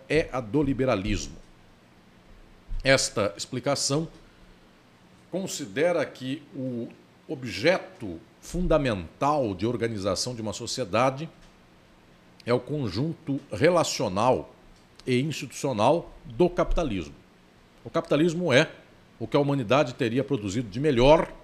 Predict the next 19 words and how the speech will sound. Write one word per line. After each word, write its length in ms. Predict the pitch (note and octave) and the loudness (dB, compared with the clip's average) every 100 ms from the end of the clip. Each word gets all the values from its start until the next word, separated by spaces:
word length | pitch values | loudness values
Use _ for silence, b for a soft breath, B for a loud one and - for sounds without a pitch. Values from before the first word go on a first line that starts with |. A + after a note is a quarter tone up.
| - - | -20 -4
e 80 | C#3+ | -2
nos 260 | D#3 B2+ | 0 -2
marcos 560 | F#2 D3 F#3+ F3 - A#2 | 0 4 4 2 -2 -8
do 80 | - | -8
capitalismo 680 | C3 - A#2 G#2+ D#3+ D#3 F3 | -10 -6 -6 -4 -6 -6 -10
é 100 | C#3+ | -10
que 80 | D3 | -6
devemos 340 | B2+ A2 C3 | -4 -4 -4
ficar. 560 | - A#2+ - A2 F#2+ - - - - - - - | -6 -4 2 2 0 -8 -18 -20 -20 -20 -20 -12
Devemos 360 | F#2 F2 F2 | -8 -6 -8
melhorá-lo, 640 | G2 G#2 D3+ D3 D3 C#3 B2 | -4 -2 2 6 6 4 0
consertá-lo, 960 | G2 F2+ - A2+ - C#3 C#3+ C3+ B2+ A#2 B B B | -8 -6 -4 -4 -2 2 4 2 0 -6 B B B
aperfeiçoá-lo, 1080 | G2 - G2 - G#2 - C#3 C3 E3+ G3 F#3+ | -10 -8 -8 -8 -10 -8 0 6 8 6 4
mas 180 | E3+ C3 | 2 2
não 140 | D#3+ | 0
sair 200 | D3 C#3+ | -2 -2
dos 140 | C#3+ | -4
seus 180 | - D3+ | -6 -6
marcos. 520 | F#2+ F2 - - - | -6 -8 2 2 2